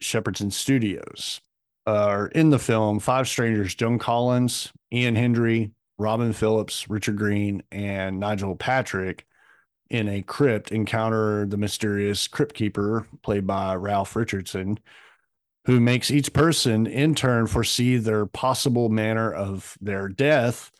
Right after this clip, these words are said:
It is one of several Amicus horror anthologies produced during the nineteen seventies.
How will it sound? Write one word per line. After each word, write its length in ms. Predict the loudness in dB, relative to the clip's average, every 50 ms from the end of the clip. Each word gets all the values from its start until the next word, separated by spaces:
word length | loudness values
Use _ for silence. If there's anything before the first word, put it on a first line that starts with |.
| _ -6
It 140 | -2 0 0
is 220 | 0 0 0 0
one 260 | 0 2 2 2 4
of 180 | 4 2 2 0
several 640 | 0 0 2 2 2 2 2 2 2 2 2 0 0
Amicus 440 | -2 0 0 0 0 0 -2 -4 -4
horror 380 | -2 -2 0 2 2 0 0 -2
anthologies 760 | -4 -4 -4 -2 0 0 2 0 0 0 -2 -4 -4 -4
produced 400 | -4 -4 -2 -2 -2 -2 -2 -4
during 180 | -6 -6 -4 -4
the 80 | -6 -4
nineteen 360 | -4 -6 -6 -6 -6 -6 -4
seventies. 840 | -4 -2 0 2 2 2 2 0 -2 -4 -8 -10 -12 -12 -12 -14